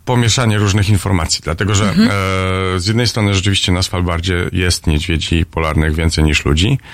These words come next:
Speaker 1: Tak, natomiast te informacje o tych plastikach, o tym, że jedna czwarta nawet, e, zawartości żołądków niedźwiedzi, czy tam, e, ich odchodów, to, to jest plastik, to, to było z Rosji, e, gdzie jest trochę inna sytuacja, bo tam,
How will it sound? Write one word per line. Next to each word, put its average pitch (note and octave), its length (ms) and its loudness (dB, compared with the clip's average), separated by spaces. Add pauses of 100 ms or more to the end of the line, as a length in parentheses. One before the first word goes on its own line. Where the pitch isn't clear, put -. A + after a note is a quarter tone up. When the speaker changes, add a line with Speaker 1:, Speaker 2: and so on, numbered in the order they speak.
(360)
Speaker 1:
Tak, A2+ 320 -4 (100)
natomiast F#2+ 380 0
te G2+ 80 0
informacje G2 540 0
o F#2 40 -2
tych - 200 -4
plastikach, F#2 760 -2
o F2 140 0
tym, E2+ 180 0
że E2+ 140 2
jedna E2+ 240 2
czwarta E2+ 400 -4
nawet, D#2+ 240 0
e, D#2+ 760 0
zawartości E2 680 -2
żołądków E2 520 0
niedźwiedzi, E2 540 2
czy - 180 -2
tam, - 240 0 (460)
e, - 40 0
ich E2 180 2
odchodów, E2 480 0
to, E2 240 0 (640)
to - 100 -6
jest F2 100 -2
plastik, F2+ 420 -2
to, G2+ 140 -2
to F#2+ 140 -2
było G2+ 560 0
z F#2+ 140 -2
Rosji, G#2+ 480 -2 (200)
e, E2+ 640 0
gdzie F2 180 -2
jest F2+ 220 0
trochę F#2+ 300 -2
inna F#2+ 180 2
sytuacja, F#2+ 440 -2
bo F#2 140 0
tam, F#2 360 2